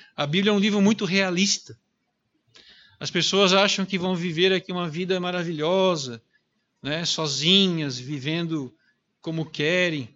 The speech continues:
né? Sem se preocupar com outros, sem se preocupar com a igreja, sem se preocupar com o órfão, a viúva, os pecados. Não, vou viver sozinho. Não é assim, né?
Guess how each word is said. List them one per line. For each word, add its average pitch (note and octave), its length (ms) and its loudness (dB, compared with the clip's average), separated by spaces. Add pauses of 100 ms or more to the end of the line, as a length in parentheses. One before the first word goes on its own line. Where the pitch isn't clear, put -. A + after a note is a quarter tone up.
né? D#3+ 340 -8 (400)
Sem - 160 -8
se D#3 140 -6
preocupar D3+ 460 -6
com D3+ 240 -6
outros, E3+ 520 2
sem D3+ 140 -6
se C#3 100 -4
preocupar D3 420 -8
com - 120 -16
a C3 80 -8
igreja, C#3+ 640 2
sem C#3+ 180 -6
se - 160 -8
preocupar C#3+ 420 -8
com C#3+ 180 -8
o - 20 -2
órfão, F3 520 2
a C#3+ 60 -8
viúva, D3 720 2 (420)
os - 80 -14
pecados. F3 840 -2 (100)
Não, G#3+ 320 -10
vou C#4+ 300 -20
viver A3+ 180 -12
sozinho. E3+ 680 -8 (1400)
Não E3 240 -10
é F3 80 -8
assim, D#3+ 380 -8 (480)
né? D3 220 -10